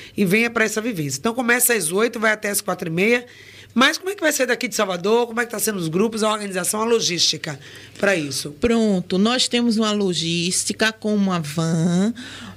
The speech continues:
Speaker 2: mas me parece que as vagas já estão, a van já está completa,
Speaker 1: Uhul, coisa
Speaker 2: mas
Speaker 1: boa.
Speaker 2: temos outras opções também
Speaker 1: Sim.
Speaker 2: de carona solidária e também de carros que a gente vai poder,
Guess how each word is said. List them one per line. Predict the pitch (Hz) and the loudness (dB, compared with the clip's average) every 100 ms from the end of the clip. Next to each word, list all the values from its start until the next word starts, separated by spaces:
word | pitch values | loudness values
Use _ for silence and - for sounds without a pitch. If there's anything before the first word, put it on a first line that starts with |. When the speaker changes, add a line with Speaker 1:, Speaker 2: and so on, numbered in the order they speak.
| - | -2
Speaker 2:
mas | 160 190 190 175 170 - | 2 4 4 0 -2 -6
me | - 202 | -2 -2
parece | 202 202 180 190 190 | 2 2 2 0 -4
que | 190 | 0
as | 190 190 | 0 2
vagas | 175 170 175 180 | 0 0 2 2
já | 185 214 | 2 2
estão, | - - 196 180 - | 2 0 0 -4 -2
a | 165 | -2
van | 175 196 202 | 0 -2 2
já | 196 254 | 2 2
está | - 240 208 | 2 2 0
completa, | 214 202 - 175 151 147 330 254 226 | -2 -4 -2 2 4 4 4 4 4
Speaker 1:
Uhul, | 262 330 | 2 0
coisa | 233 233 | 0 4
Speaker 2:
mas | 226 196 | 4 4
Speaker 1:
boa. | 214 | 2
Speaker 2:
temos | 262 302 311 285 | 2 2 0 -2
outras | 240 233 208 214 | 0 -2 0 2
opções | 220 220 226 - 202 185 190 - | 2 0 -2 -2 0 2 2 2
também | 202 175 165 170 190 | 0 0 0 2 2
Speaker 1:
Sim. | 208 | 2
Speaker 2:
de | 214 | 0
carona | 190 185 175 175 | 0 -2 0 -2
solidária | 185 190 190 180 185 196 202 | 0 0 0 2 2 4 4
e | 196 | 0
também | 196 190 180 | -2 -4 -2
de | 185 | -2
carros | 208 - 156 175 214 226 | -4 -2 0 2 2 0
que | - | 0
a | 202 | 2
gente | 190 185 | 2 0
vai | 175 180 | 0 -2
poder, | 180 165 170 170 | -2 0 0 0